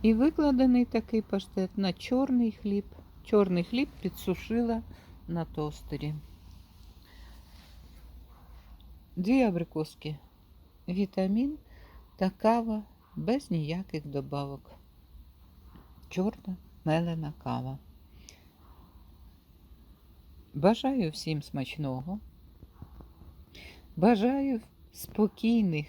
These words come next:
сніданків, обідів, вечер. Хай хоч комусь живеться так, як повинна жити нормальна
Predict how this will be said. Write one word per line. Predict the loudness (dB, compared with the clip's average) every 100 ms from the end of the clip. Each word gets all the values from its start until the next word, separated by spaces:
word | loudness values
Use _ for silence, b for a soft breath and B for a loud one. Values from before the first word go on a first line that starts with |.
| -10
сніданків, | -6 0 2 2 -2 -2 -6 -4
обідів, | -4 -4 -8 -8 -10 -8
вечер. | -10 -8 -2 -2 -4 -12 B B B B B B -20 -20 0
Хай | 4 4
хоч | 4 0 2
комусь | 4 4 2 -4 -14 -18 -16
живеться | -4 0 0 -2 -4 -6 -6
так, | -4 -4 -4 -12 -20 -20 -20 -20 -20 -6
як | -4 -4
повинна | -4 -4 -2 -2 -2
жити | -2 -6 -2 -2
нормальна | 0 -2 0 0 0 -2 -4 -6